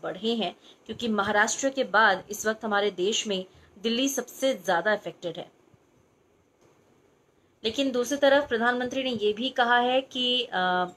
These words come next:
lockdown की वजह से ही भारत में इस वक्त जो situation है कोरोना को लेकर, वो comparatively दूसरे प्रभावित देशों से काफी बेहतर है और लगातार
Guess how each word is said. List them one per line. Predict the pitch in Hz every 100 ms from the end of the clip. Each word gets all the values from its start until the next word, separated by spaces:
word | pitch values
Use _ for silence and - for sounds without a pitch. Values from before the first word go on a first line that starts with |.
| _ -
lockdown | 202 196 208 233
की | 254 240
वजह | 190 214
से | 226 220
ही | 214 226 254 _ - - _ 180
भारत | 190 214 294 -
में | 311
इस | 269 -
वक्त | 226 214
जो | 220
situation | 190 - 190 190 220
है | 196
कोरोना | 180 180 190
को | 190 180
लेकर, | 170 220 226 -
वो | 214 254 - _ -
comparatively | 196 190 196 233 240 220 226 269 277 - _ 196 175
दूसरे | 233 247 302 311
प्रभावित | 269 233 226 220
देशों | 202 190 202 190
से | 214 277 - _ _
काफी | - 220 240
बेहतर | 208 196 190 214
है | 190 - _ _ _ _
और | 202
लगातार | 190 190 208 220 233 277